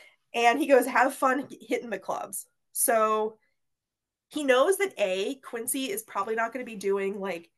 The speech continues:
heavy hitting clan stuff now that he's gonna be with his family. He's gonna let his family do the clan stuff. But also B, something feels kind of final about that. Like,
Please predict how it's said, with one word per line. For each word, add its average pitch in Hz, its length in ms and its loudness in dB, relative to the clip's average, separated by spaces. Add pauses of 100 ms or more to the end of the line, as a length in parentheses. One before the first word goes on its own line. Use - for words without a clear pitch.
(260)
heavy 214 280 -4
hitting 196 240 -2
clan 185 320 -6
stuff 185 300 -4
now 180 180 -2
that 190 140 -8
he's 190 180 -10
gonna 190 140 -6
be 180 140 -10
with 175 200 -4
his 170 180 -6
family. - 300 -8
He's 190 160 -10
gonna 214 160 -4
let 196 160 -2
his - 180 -6
family - 300 -10
do 160 140 -12
the - 80 -12
clan - 280 -14
stuff. - 320 -12 (960)
But 254 100 6
also 403 320 6
B, 214 600 0 (840)
something 403 360 -2
feels 466 200 0
kind 466 200 -6
of - 140 -2
final 233 580 -6
about - 360 -12
that. - 260 -8
Like, 202 320 -4